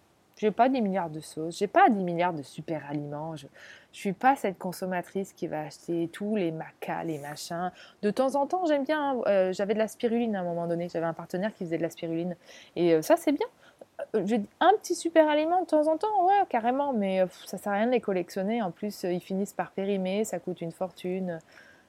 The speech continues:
Tout est dans la nature, à côté de chez vous. Vous voyez, en ce moment, moi, je suis en, en Polynésie. Ben, j'essaie de manger ce qui pousse ici, parce que c'est,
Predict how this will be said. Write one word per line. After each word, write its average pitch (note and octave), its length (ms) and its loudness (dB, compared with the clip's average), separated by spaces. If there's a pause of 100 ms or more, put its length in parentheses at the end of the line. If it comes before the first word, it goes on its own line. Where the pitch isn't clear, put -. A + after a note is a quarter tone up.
(220)
Tout E4 360 6
est B3+ 100 6
dans G#3 140 4
la G#3 160 4
nature, A3 680 -2 (120)
à F#3+ 80 -6
côté G#3+ 360 -2
de - 80 -12
chez - 200 -4
vous. F3 100 -4
Vous E3 120 -10
voyez, F#3 260 2
en A3+ 100 0
ce - 160 -8
moment, G3 180 0
moi, F3+ 120 -2
je - 60 -14
suis - 140 -10
en, D#3 320 -6
en D3+ 400 -10
Polynésie. F#3 540 -2 (380)
Ben, F3+ 80 2
j'essaie F3 320 4
de A3+ 100 4
manger G3+ 340 0
ce - 100 -10
qui A3 120 -6
pousse - 280 -10
ici, C4 340 -6 (340)
parce - 180 -4
que A#3 80 0
c'est, A#3+ 320 -2